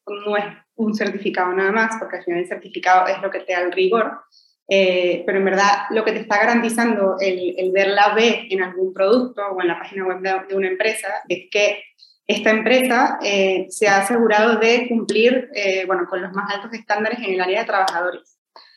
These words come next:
en el área de clientes, en cómo se go-, en el área de gobernanza, cómo se gobierna la empresa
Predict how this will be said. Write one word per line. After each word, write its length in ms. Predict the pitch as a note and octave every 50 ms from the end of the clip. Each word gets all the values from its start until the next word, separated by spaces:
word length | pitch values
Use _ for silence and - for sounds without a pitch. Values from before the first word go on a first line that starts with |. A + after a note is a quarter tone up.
| _ _ _ -
en 140 | - G3+ G3+
el 120 | G3 F#3+
área 300 | G3 G3+ G3 G#3+ A3 A3+
de 400 | G#3+ G#3+ A3 A#3 C4+ C#4 C4+ C4+ -
clientes, 640 | - A3 G#3+ G#3 G3+ G3+ F#3+ E3+ F3+ - - - _ _ _ _ -
en 120 | G#3+ G#3+ G#3
cómo 180 | G#3 G#3+ A#3
se 140 | A#3 - A#3+
go-, 140 | A#3 G3 -
en 160 | G#3+ G#3 G3+ G3+
el 60 | G3
área 220 | F#3+ F#3+ G#3+ A3+
de 80 | A#3+ A3+
gobernanza, 520 | G#3+ G3 F3 F3+ G#3 G3+ G3 F#3+ G3 -
cómo 160 | - F3+ F#3
se 120 | F#3 - G#3+
gobierna 360 | G3 G3 F#3+ F#3 F#3 F#3+ F#3+
la 80 | G3 G3
empresa 500 | F#3 F#3 - F#3+ F#3 F#3 - F#3+ F#3